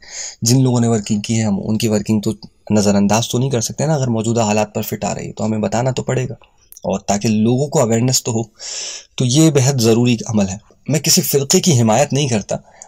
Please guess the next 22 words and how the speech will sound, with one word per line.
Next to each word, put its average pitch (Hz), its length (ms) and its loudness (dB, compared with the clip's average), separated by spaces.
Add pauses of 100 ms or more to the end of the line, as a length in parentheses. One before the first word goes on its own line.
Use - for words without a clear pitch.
(100)
मैं 151 380 4
यही 160 320 2
बताना 113 360 0
चाह 98 200 -4
रहा 101 80 -4
हूँ 117 140 -6 (500)
कि 139 80 -2
देखें, 131 380 0 (480)
ये 131 260 0
जो 170 340 2
end 165 220 0
of 165 100 -2
time 139 320 -2
है 147 60 -2
ना, 165 100 0
इसमें 143 280 0
हर 180 320 2
फ़िरक़ा, 123 500 0 (840)
हर 165 160 6
कौम, 127 420 2
हर 147 180 0
नज़रिया 110 640 0